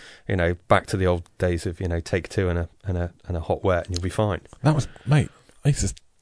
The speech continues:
Speaker 2: cocodamol was in my Bergen or Deersack all the time.
Speaker 1: Yeah.
Speaker 2: Not used to take, it's, and that's everyone, <laughs> cocodamol or Brufen, stick it in there. And if you, you know, you get a drama, pop a co-, cocodamol, a Brufen, and you just crack on through it. Um,
Speaker 1: But it wasn't until years later that, you know, I got,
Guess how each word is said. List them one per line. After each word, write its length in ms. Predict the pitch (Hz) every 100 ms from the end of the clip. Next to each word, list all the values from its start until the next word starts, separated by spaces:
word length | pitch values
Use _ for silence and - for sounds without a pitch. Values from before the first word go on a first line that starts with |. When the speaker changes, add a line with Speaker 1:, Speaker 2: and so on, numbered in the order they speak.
| -
Speaker 2:
cocodamol 560 | - 143 147 151 98 78
was 100 | 80
in 140 | 123 127
my 260 | 101 92 87 _ -
Bergen 320 | 107 101 90
or 100 | 85
Deersack 400 | 90 85 85 73 -
all 280 | 104 101 98
the 120 | 92
time. 240 | - 113 92
Speaker 1:
Yeah. 80 | 107
Speaker 2:
Not 140 | 120
used 120 | 107 -
to 80 |
take, 60 | 123
it's, 240 | 92 - - -
and 160 | 127 -
that's 320 | - - 110 -
everyone, 300 | 110 139 - - -
<laughs> 140 | -
cocodamol 680 | - 147 - 143 117 117 -
or 40 |
Brufen, 500 | 113 156 131 117 85
stick 220 | - 139 -
it 140 | 127
in 40 | 156
there. 160 | 90 - -
And 120 | -
if 80 | 135
you, 80 | 135 - -
you 80 | 131
know, 60 | 107
you 100 | 110
get 120 | 151
a 40 |
drama, 540 | 110 123 117 90 113 - -
pop 160 | 113
a 20 |
co-, 120 | - -
cocodamol, 640 | - 101 98 98 95 90
a 40 |
Brufen, 400 | 90 98 - 95 92
and 20 |
you 80 | 95
just 180 | 85
crack 200 | - 95
on 120 | 101 95
through 160 | 151
it. 180 | 147 - - - - -
Um, 440 | - 120 120 117 110
Speaker 1:
But 100 | 165
it 40 |
wasn't 280 | 180 170 160
until 140 | 156
years 260 | 151 143 123
later 460 | 165 165 98 90 -
that, 220 | 101 - - -
you 120 | 113
know, 160 | 98 -
I 140 | 104
got, 280 | 92 110